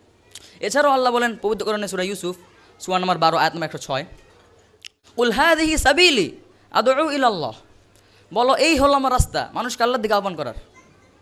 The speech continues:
আমি আল্লাহর দিকে আহ্বানকারী হতে চাই।" সহিহ বুখারীর একটি হাদিস, হাদিস নাম্বার পাঁচ হাজার সাতাইশ, নবীজি বলেন, "খায়রুকুম মান তাআল্লামাল কুরআনা ওয়া আল্লামাহ।" তোমাদের মাঝে ওই ব্যক্তি সর্বোত্তম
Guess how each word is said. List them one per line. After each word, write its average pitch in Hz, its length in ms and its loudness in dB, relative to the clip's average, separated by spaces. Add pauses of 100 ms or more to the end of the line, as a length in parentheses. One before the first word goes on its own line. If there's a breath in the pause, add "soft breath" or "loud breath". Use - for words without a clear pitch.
(160)
আমি 233 120 -4
আল্লাহর 277 240 4
দিকে 262 120 2
আহ্বানকারী 320 360 4
হতে 254 180 -2
চাই।" 135 160 -4 (1200)
সহিহ 262 220 0
বুখারীর 247 280 0
একটি 226 180 -2
হাদিস, 190 440 -6 (180)
হাদিস 190 260 -4
নাম্বার 175 260 -2 (120)
পাঁচ 185 200 -2
হাজার 175 140 -2
সাতাইশ, 151 480 -8 (760 loud breath)
নবীজি 175 200 -2
বলেন, 156 240 -2 (320)
"খায়রুকুম 277 720 0
মান 233 220 -4
তাআল্লামাল 269 520 0
কুরআনা 247 500 -4
ওয়া 175 120 -2
আল্লামাহ।" 151 340 -4 (1120 soft breath)
তোমাদের 294 380 6
মাঝে 196 440 -2
ওই 226 160 0
ব্যক্তি 277 400 -2
সর্বোত্তম 240 600 -6